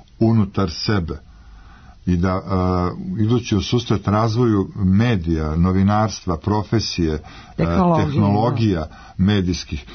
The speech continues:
Speaker 1: a, prilagode svoju strukturu, nego se pona-, ponašaju kao, a, u zapošljavanju kao nadleštva,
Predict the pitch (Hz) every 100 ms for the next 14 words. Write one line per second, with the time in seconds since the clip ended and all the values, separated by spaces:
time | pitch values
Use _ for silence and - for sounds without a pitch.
0 | - - 85 85 85 85 85 - 92 -
1 | 95 101 113 135 107 95 107 104 - 87
2 | - 123 117 101 - 95 104 104 120 107
3 | 98 85 104 113 120 117 110 98 - 95
4 | 92 92 65 110 90 85 101 92 95 98
5 | 85 110 131 123 98 98 90 101 117 139
6 | 117 - -